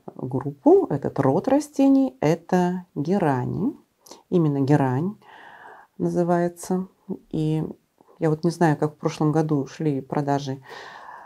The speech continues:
в интернет-магазине «Про цветок», но там было огромное количество видов. И я думаю, что вот если бы вы заинтересовались, обратили внимание,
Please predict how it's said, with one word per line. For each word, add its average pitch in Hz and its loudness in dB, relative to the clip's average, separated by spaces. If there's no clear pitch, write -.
в 170 2
интернет-магазине 143 0
«Про 131 -8
цветок», - -4
но 127 -6
там 208 4
было 127 -4
огромное 156 4
количество 135 -6
видов. 131 -10
И 165 -4
я 160 4
думаю, 170 2
что 160 -6
вот 160 0
если 170 -2
бы 151 4
вы 151 4
заинтересовались, 156 0
обратили 151 -4
внимание, 143 -2